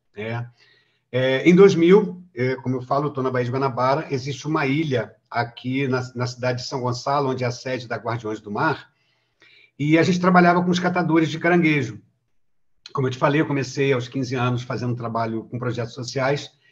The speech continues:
e conheci essa galera, por quem eu me apaixonei, e tinha um catador de caranguejo, o seu Adílio Campos, é, ele tinha sessenta e quatro anos à época, pai de onze filhos, ele catava caranguejo há mais de trinta anos,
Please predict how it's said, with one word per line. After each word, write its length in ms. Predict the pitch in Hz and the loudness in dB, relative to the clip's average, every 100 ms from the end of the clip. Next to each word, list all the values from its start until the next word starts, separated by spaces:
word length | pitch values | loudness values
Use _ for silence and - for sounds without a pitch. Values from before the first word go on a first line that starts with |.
| _ | _
e 60 | 139 | -2
conheci 400 | 165 170 - 147 | 4 4 2 -4
essa 180 | 139 | -4
galera, 340 | 143 139 131 147 | -2 0 0 -2
por 200 | - - | -6 -10
quem 100 | 127 | -4
eu 60 | |
me 80 | 117 | -4
apaixonei, 720 | 117 123 123 131 127 156 156 _ _ _ - | -2 -4 -4 -2 0 0 -4 _ _ _ -12
e 100 | 156 | -8
tinha 200 | 147 185 | -2 0
um 60 | 208 | 2
catador 360 | 196 175 147 | 0 0 -2
de 80 | 131 | -4
caranguejo, 500 | 131 123 113 160 120 | -4 -4 0 0 0
o 40 | 113 | -4
seu 180 | 151 | -2
Adílio 520 | 135 123 123 156 160 175 | -2 -2 -4 -4 -4 -4
Campos, 680 | 131 127 131 156 147 - _ _ _ _ _ - | -2 -2 -4 -8 -10 -16 _ _ _ _ _ -4
é, 260 | 131 135 | 0 2
ele 140 | 139 147 | 0 0
tinha 260 | - 143 | -4 -4
sessenta 360 | 131 147 190 180 | -4 -4 -2 -4
e 80 | - | -2
quatro 320 | 139 139 135 | -2 0 -2
anos 280 | 123 123 147 | -2 -2 0
à 100 | 135 | 0
época, 420 | 113 117 - - | -2 -6 -6 -6
pai 200 | - 123 | -4 -4
de 100 | 120 | -2
onze 240 | 127 131 | -4 -4
filhos, 640 | - - 123 135 151 - - | -8 -4 -2 -2 -6 -12 -10
ele 240 | 127 127 | -8 -8
catava 400 | 135 127 123 123 | -6 -4 -2 -4
caranguejo 500 | 123 127 120 117 127 | -4 -6 -6 -6 -6
há 40 | 135 | -4
mais 220 | 127 151 | -2 -2
de 80 | 139 | -4
trinta 380 | - 165 180 139 | -6 -4 -2 -2
anos, 520 | 113 117 135 - | -2 -4 -8 -12